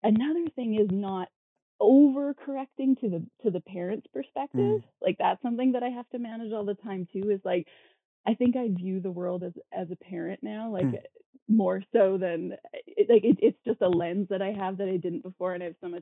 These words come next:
Speaker 1: empathy for parents. So learning to also be sure that my, my first consideration is for, like, the learner that
Speaker 2: Mm-hmm.
Speaker 1: I'm working with. Um, but I also, it,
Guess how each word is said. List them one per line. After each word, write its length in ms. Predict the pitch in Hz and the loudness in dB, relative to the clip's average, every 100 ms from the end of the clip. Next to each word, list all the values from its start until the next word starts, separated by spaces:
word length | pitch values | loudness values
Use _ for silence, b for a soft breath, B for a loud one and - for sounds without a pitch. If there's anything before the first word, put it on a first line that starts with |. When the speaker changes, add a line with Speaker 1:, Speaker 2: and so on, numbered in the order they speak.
| - | -12
Speaker 1:
empathy 440 | 175 170 196 226 | -10 -8 -8 -8
for 160 | 226 247 - | -6 -10 -10
parents. 360 | 294 302 294 - | -10 -10 -10 0
So 260 | 208 190 185 b b b | 0 0 -4 b b b
learning 380 | 208 208 214 220 | -4 -4 -4 -6
to 100 | 226 | -8
also 840 | - 175 185 - 190 175 170 160 | -6 -6 -6 -8 -6 -4 -4 -6
be 200 | - 185 - | -6 -6 -6
sure 220 | 180 175 170 | -8 -6 -6
that 260 | 165 - - | -8 -8 -6
my, 240 | 196 180 185 | -4 -4 -6
my 200 | 190 180 - - | -10 -12 -10 -4
first 260 | 381 359 - | -2 -2 -4
consideration 760 | 226 190 175 170 175 - 175 | -4 -4 -8 -6 -8 -8 -8
is 140 | 165 - - | -8 -8 -4
for, 200 | 160 143 | -4 -4
like, 200 | 165 156 | -8 -8
the 80 | - | -6
learner 520 | 165 196 196 151 - 127 110 | -4 -2 -2 -6 -10 -8 -6
that 120 | 135 | -6
Speaker 2:
Mm-hmm. 20 | |
Speaker 1:
I'm 140 | - | -6
working 340 | 143 160 - 170 | -8 -10 -8 -6
with. 280 | - 160 175 B B B - | -6 -8 -10 B B B 2
Um, 400 | 196 185 202 - | 2 2 -2 -2
but 140 | 226 | -2
I 140 | 196 190 | -2 -2
also, 500 | 190 220 226 208 180 | -2 -2 -2 -2 -2
it, 140 | 180 | -2